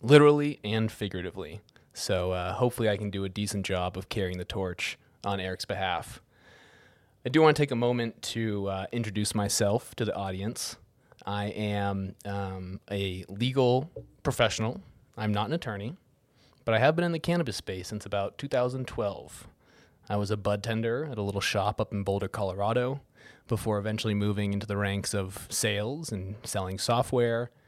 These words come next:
then selling equipment and machinery, and then for some reason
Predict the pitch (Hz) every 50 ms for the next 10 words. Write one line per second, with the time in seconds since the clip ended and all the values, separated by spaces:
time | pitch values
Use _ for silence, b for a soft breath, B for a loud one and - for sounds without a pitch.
0 | b b b b b b - 104 101 101 - 113 107 107 104 98 92 - 123 -
1 | 110 113 107 101 101 98 - - 131 120 117 120 117 113 113 113 120 120 - -
2 | _ b b b b - - 104 104 104 104 104 104 - 104 98 101 101 95 92
3 | - - 131 135 117 101 90 90 95 92 98 110 127